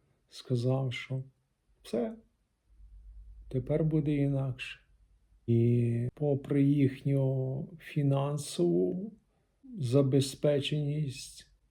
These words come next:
і високий рівень життя, жодна з цих країн не готова до війни, не готова її трив-, до тривалої війни, не готова ні за станом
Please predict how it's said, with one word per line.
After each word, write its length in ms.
і 120
високий 520
рівень 300
життя, 400
жодна 440
з 120
цих 160
країн 560
не 160
готова 800
до 220
війни, 580
не 140
готова 520
її 320
трив-, 520
до 280
тривалої 840
війни, 400
не 80
готова 640
ні 540
за 680
станом 920